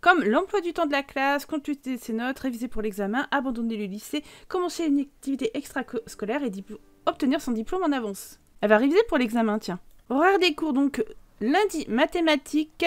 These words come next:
et après, sciences. Après, nous avons sciences sociales le mardi et français. Mercredi,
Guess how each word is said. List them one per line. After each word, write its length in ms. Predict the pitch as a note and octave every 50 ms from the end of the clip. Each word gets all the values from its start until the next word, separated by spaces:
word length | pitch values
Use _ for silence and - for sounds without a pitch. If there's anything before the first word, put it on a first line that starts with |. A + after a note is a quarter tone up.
| D4+ - - _ -
et 160 | A#3 D4 - -
après, 360 | A#3+ A#3+ - - - C#4+ C#4
sciences. 520 | - - - - C#4 A3 G3+ - - - -
Après, 200 | A3+ A#3 - C#4+
nous 100 | B3+ A3+
avons 120 | G#3+ A3
sciences 400 | G#3+ - - - - E4+ D#4 -
sociales 380 | - - D4 C#4 - - C4+ A#3+
le 80 | B3+
mardi 380 | B3 B3 B3+ B3 A3 A#3+ C4+ - -
et 80 | G3+
français. 560 | - - - - A#3 A#3 - - G#3+ G#3+ C#4 - _ - - - - - - - - - -
Mercredi, 400 | C4+ D#4 D4 - D#4 C#4 C4